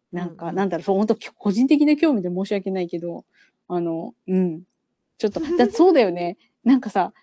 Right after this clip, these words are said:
Speaker 1: フェミニズムっていう言葉はさ、すごいよく聞くけど、
Speaker 2: うん。うん。
Speaker 1: なんていうのかな。男性が抱えてる、こう、不安とか、
Speaker 2: うんうん。
Speaker 1: こ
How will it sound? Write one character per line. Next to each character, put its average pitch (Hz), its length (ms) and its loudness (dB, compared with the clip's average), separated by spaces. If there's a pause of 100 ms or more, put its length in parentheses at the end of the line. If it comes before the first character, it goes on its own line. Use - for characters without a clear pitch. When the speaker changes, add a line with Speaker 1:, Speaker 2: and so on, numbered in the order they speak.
Speaker 1:
フ 240 120 4
ェ 240 60 10
ミ 285 100 8
ニ 392 160 2
ズ 359 100 2
ム 277 140 4
っ - 20 -4
て 208 140 0
い 202 80 6
う 196 80 0
言 208 100 -2
葉 208 240 2
は 180 100 0
さ、 180 160 -2
す - 140 -6
ご 277 160 2
い 240 80 2
よ 240 120 2
く 214 100 -6
聞 - 160 -10
く 208 160 -6
け 185 140 -2
ど、 185 360 0 (100)
Speaker 2:
う 185 60 -18
ん。 170 220 -14
う - 20 -20
ん。 - 60 -20
Speaker 1:
な 202 120 -2
ん 185 40 -6
て 180 100 -8
い - 20 -6
う 170 40 -6
の 165 80 -6
か 165 80 -10
な。 170 160 -10 (200)
男 294 280 6
性 359 180 4
が 349 140 4
抱 339 320 2
え 311 60 0
て 320 140 -2
る、 320 440 2 (560)
こ 185 500 2
う、 - 40 -20
不 226 200 4
安 240 240 2
と 240 160 0
か、 175 480 -2
Speaker 2:
う - 20 -18
ん 165 400 -18
う - 20 -20
ん。 175 40 -20
Speaker 1:
こ 180 360 0